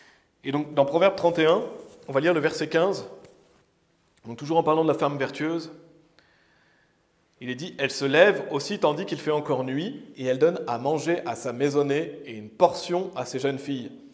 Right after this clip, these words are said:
Verset vingt et un, parce que je vais pas lire tout le passage, mais verset vingt et un, il est dit, « Elle ne craint pas la neige pour sa maisonnée,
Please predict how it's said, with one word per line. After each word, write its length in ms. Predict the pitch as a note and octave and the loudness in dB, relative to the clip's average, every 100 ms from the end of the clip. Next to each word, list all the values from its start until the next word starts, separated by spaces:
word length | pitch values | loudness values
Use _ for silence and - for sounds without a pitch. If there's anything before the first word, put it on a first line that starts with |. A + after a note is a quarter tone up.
| - _ _ | -20 _ _
Verset 260 | - C#3+ F#3 | -6 -2 0
vingt 220 | D#3+ D#3 | 2 2
et 60 | D#3 | 2
un, 160 | E3 | 2
parce 140 | D#3+ - | -2 -10
que 60 | |
je 60 | G#2 | -12
vais 80 | A2+ | -4
pas 80 | C3 | -4
lire 160 | C3 | -4
tout 100 | - | -8
le 60 | - | -10
passage, 480 | A#2+ - C#3+ D#3 C#3+ - - - | -10 -6 -6 -6 -12 -20 -20 -12
mais 60 | |
verset 260 | A#2+ C3+ D#3+ | -6 -4 -2
vingt 180 | D3+ D3+ | -2 0
et 60 | |
un, 80 | D#3+ | 0
il 80 | E3 | 0
est 60 | C3 | -4
dit, « 180 | D#3+ D#3+ | -6 -8
Elle 100 | C3 | -6
ne 100 | B2+ | -6
craint 220 | - B2+ | -4 0
pas 200 | - F#3 | 4 6
la 100 | F3 | 6
neige 340 | D#3+ E3+ E3+ | 4 2 2
pour 140 | C3+ - | -4 -2
sa 120 | C3+ | -2
maisonnée, 440 | C3 C3+ C3+ E3+ | 0 -2 -4 -6